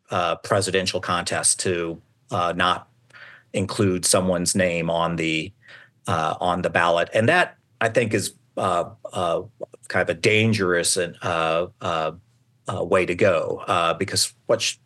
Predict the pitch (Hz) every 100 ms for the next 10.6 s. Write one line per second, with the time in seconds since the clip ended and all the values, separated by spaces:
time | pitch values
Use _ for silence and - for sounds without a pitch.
0 | _ 113 110 101 127 113 123 101 - 120
1 | 107 - - _ - 110 110 101 90 -
2 | _ _ _ - 208 202 123 110 143 135
3 | 110 98 92 104 92 - - - - _
4 | 117 104 90 - 110 208 165 - 113 110
5 | 110 117 - 131 131 123 87 73 95 113
6 | _ - 104 107 98 92 92 87 85 82
7 | - - 107 107 - 113 110 92 90 90
8 | 117 113 120 117 113 139 113 85 - -
9 | - - - - 107 104 95 104 101 98
10 | 190 - 110 104 110